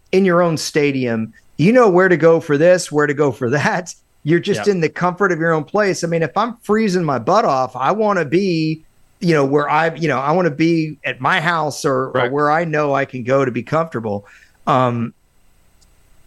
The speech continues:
Speaker 1: that said, I worry about how thin Buffalo is on defense in this game, man. I really do.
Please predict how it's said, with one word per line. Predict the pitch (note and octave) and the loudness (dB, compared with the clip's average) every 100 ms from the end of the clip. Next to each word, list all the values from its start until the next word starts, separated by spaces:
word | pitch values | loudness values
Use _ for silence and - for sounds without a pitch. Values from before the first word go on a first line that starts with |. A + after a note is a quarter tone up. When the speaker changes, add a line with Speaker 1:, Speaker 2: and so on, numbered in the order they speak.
| _ _ | _ _
Speaker 1:
that | C#3+ D#3+ F#3 | 0 2 0
said, | - - C#3+ E3 E3 | -4 0 2 2 -2
I | C3+ F#3 | -2 -2
worry | C#3 C3 C3+ D3 C#3 | 0 0 2 2 0
about | B2 A#2 | -2 -4
how | A#2 A2 | -6 -6
thin | - A2+ A2 | -4 -2 0
Buffalo | G#2 G2 G2+ G#2 | -2 -4 -2 0
is | G2+ G2 | -2 -2
on | F#2 | -2
defense | F2+ F#2+ - F2+ - | -2 -2 -2 -4 -4
in | F2+ | -4
this | E2+ | -2
game, | - F2+ F2 | -2 -2 -2
man. | F2+ F2+ | -2 -2
I | - | -2
really | A2+ C3+ C3 G#2+ | 0 2 2 -2
do. | G2+ F#2 F#2 | -2 -2 -4